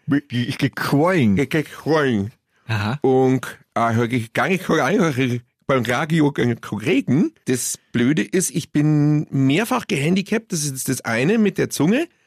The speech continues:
Speaker 1: Ich seh's dir auch an, <laughs> dass du mehrfach gehandicapt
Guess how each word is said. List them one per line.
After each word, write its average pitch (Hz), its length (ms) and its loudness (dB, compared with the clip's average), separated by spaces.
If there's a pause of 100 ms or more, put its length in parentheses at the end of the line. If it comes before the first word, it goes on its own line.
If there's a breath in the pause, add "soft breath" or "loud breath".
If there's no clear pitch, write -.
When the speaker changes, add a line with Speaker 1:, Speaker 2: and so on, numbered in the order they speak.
(140)
Speaker 1:
Ich 135 120 -2
seh's 214 260 -2
dir 131 140 0
auch - 180 -2
an, 196 300 2 (200)
<laughs> - 180 0
dass 190 140 -2
du 196 160 0
mehrfach 185 440 0
gehandicapt 185 840 0